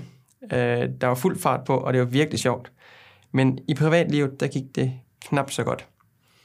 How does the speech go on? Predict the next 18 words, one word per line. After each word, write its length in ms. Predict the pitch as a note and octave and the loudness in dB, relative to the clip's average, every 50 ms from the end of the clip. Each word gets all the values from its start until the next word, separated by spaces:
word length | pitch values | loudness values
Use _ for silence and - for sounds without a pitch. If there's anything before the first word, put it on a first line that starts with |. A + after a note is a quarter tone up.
| _ - _ _ _ _ _ _ _ _ _ _ _ - | _ -20 _ _ _ _ _ _ _ _ _ _ _ -2
Øhm, 440 | C3 C3 B2+ C3 C3 B2+ B2+ B2+ B2+ - | 0 0 2 2 2 2 2 0 -2 0
dengang, 300 | - D#3+ D#3+ D3+ D3+ D3 | 2 4 4 4 4 4
der 60 | D#3 D3 | 2 2
boede 220 | D3 D#3 E3 E3 | 2 4 4 6
jeg 80 | D#3+ D3 | 6 6
med 80 | C#3 | 4
en 60 | C3 | 4
kæreste, 460 | B2+ C3 C3+ C3+ D3 D#3 D#3 - C#3 C3 | 2 2 2 2 0 0 -2 -4 -4 -4
som 520 | B2+ - B2+ B2 A#2+ B2 B2 B2 B2 - - _ _ _ _ _ _ _ _ _ _ | -2 -2 0 0 2 2 0 0 -2 -6 -14 _ _ _ _ _ _ _ _ _ _
nærmest 260 | C3+ C3+ C#3+ D3 - | 0 2 2 2 2
ud 80 | D#3+ D#3 | 2 4
af 60 | C#3+ | 4
det 100 | C3 B2 | 4 4
blå 260 | B2+ C3+ D3 - - - | 4 2 2 2 0 -2
blev 180 | - B2 B2 | 0 0 2
ramt 280 | B2 C3 C#3 - - - | 2 2 2 0 0 -2
af 60 | - | -2
en, 280 | - B2 A#2+ B2 - | 0 0 -2 -2 -6